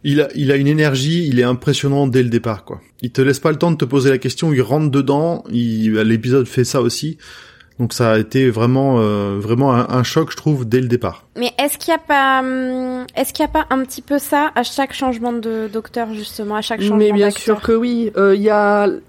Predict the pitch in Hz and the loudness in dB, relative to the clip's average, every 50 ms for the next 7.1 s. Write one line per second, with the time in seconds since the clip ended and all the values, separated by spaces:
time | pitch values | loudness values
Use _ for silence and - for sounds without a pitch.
0 | _ 185 190 190 190 190 190 190 - - - - - - 233 220 240 247 240 233 | _ -2 -2 0 0 0 0 0 -2 -2 -6 -14 -4 -2 -2 0 0 2 2 4
1 | 214 208 202 214 208 202 208 202 202 - 202 196 196 - - - 202 214 202 - | 4 2 2 2 0 0 0 -2 0 0 0 -2 0 -4 -6 -4 -2 -2 0 0
2 | 190 175 175 - - 185 185 170 175 170 - - - - 190 190 185 175 170 170 | 0 -2 0 0 2 2 2 2 0 -4 -8 -14 -10 -6 -2 0 0 2 2 0
3 | 170 170 170 170 170 - - _ - 190 - - - 185 180 185 - - 175 165 | 0 0 0 -2 -4 -8 -12 _ -8 -8 -8 0 2 2 2 2 0 -2 -2 -2
4 | 170 165 - 175 165 165 165 - - 170 160 160 165 - - - - 160 165 - | -2 -2 -2 -2 -2 0 -2 -2 -4 -4 -4 -4 -4 -6 -8 -10 -6 -6 -2 0
5 | 185 170 - 170 165 170 165 - - 180 175 170 165 160 165 165 165 170 175 165 | 0 2 2 2 0 0 -2 -2 -2 0 2 2 4 4 4 2 2 0 0 -2
6 | 160 160 - - 170 165 - - 170 165 160 156 151 147 147 147 151 147 - 156 | -2 -6 -2 -2 -2 -2 0 -2 -2 -2 -2 -2 -2 -2 -2 -2 -4 -4 -4 -8
7 | 147 - | -10 -10